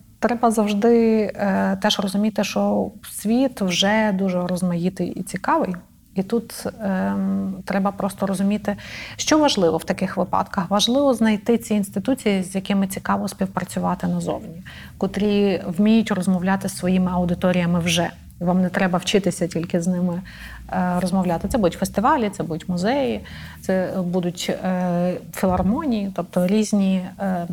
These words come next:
різного типу інституції. З цим дуже успішно дає собі раду Український інститут. Вони якраз багато таких партнерств, ем, зав'язують.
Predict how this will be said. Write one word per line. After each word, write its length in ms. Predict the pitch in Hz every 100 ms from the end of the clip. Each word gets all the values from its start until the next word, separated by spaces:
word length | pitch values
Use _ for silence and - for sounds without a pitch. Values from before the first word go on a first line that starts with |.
| -
різного 480 | 202 208 202 190 190
типу 260 | 190 190 190
інституції. 520 | 190 233 349 - 226
З 40 |
цим 160 | - 208
дуже 180 | 247 226
успішно 440 | - - 190 170
дає 200 | 147 185
собі 240 | - 185
раду 260 | 180 180 175
Український 420 | - 170 175 -
інститут. 480 | 180 - 190 165 -
Вони 120 | 180
якраз 240 | 175 180 175
багато 540 | 175 165 185 185 180 - - - - - -
таких 300 | 185 185 -
партнерств, 800 | 190 - 202 185 - - - -
ем, 920 | - 185 180 180 180 180 175 175 170
зав'язують. 760 | 185 170 147 131 131 147 -